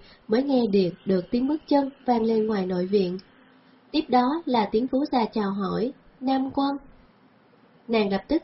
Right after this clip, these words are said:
chạy ra nghênh đón, thấy Ngụy Thiệu đã bước tới bậc thang, hai người gặp nhau ngoài cửa chính. Nàng vừa thấy hắn, trong lòng như bập, lập bập hai tiếng. "Phu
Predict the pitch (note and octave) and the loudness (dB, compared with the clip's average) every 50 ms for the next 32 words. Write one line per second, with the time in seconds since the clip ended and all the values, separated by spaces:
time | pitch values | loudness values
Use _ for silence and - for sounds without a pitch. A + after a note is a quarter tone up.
0 | - - B3 G#3 F#3+ F#3 - A3+ A3+ A3+ A#3 A#3+ A3 A3 A3 A3+ A3+ A#3 C4 D#4+ | -2 -2 0 0 0 0 -2 -2 -2 -2 -2 -4 -2 -2 -2 -2 -2 -2 -4 -8
1 | - _ _ - - _ _ - - C#4 D#4+ E4+ D4+ G#3 G3+ - A3+ G3+ F#3 F3+ | -12 _ _ -20 -20 _ _ -6 -4 0 2 2 2 2 4 4 4 4 4 2
2 | G3 G3 G3 F#3+ G3 G3+ B3 D4+ - - - C4+ D4 - B3+ G3+ - - - C4+ | 0 0 0 -2 0 0 0 -2 -2 0 0 -2 0 0 -2 -4 -4 -4 -4 -2
3 | C4+ C4 C4+ - - _ - _ _ _ _ _ - B3+ B3+ A#3+ A#3+ A#3 A#3 A3+ | -2 -2 -4 -6 -12 _ -20 _ _ _ _ _ -4 -2 -2 0 0 2 2 4
4 | G#3+ G3 G3+ G3+ G3 - G#3+ A3+ A#3 A#3 A3+ A3+ A3+ A3 G3+ G3 - - E3+ - | 4 2 2 -2 -4 -4 -4 -2 -2 0 -2 -2 -2 -2 -2 -2 -2 -2 -2 -2
5 | - - A#3+ A#3+ A#3+ C#4 F4 - - - _ _ _ _ - _ _ _ _ _ | 0 0 0 0 0 0 -4 -6 -8 -20 _ _ _ _ -20 _ _ _ _ _
6 | _ - A#3 A#3+ A#3+ A3+ G#3+ A3+ A3 G#3+ B3+ C4 C#4+ D4 D4 D4 C#4 C#4+ E4 F#4+ | _ -4 0 2 2 2 4 4 4 4 2 0 -2 -2 -2 -4 -2 -2 -4 -6
7 | - _ _ - - B3+ A#3+ A#3+ B3 A#3+ A3+ G#3 G3+ G3+ G#3+ B3 B3+ B3 G#3+ G#3+ | -6 _ _ 0 2 2 2 4 2 2 2 0 0 -2 0 0 0 2 2 0
8 | G3 - - _ _ - G#3+ G#3+ G3 G3+ G3+ G3+ F#3 - - - B3+ A#3 A#3 A#3+ | 0 -2 -6 _ _ -2 0 0 0 2 0 0 0 0 -2 -4 -2 -2 0 0
9 | B3+ B3+ C4 D#4 F#4+ - _ _ _ _ _ _ _ _ _ _ _ _ _ _ | 0 0 0 0 -4 -8 _ _ _ _ _ _ _ _ _ _ _ _ _ _
10 | _ _ _ _ _ _ _ _ - - D#4+ | _ _ _ _ _ _ _ _ 2 2 2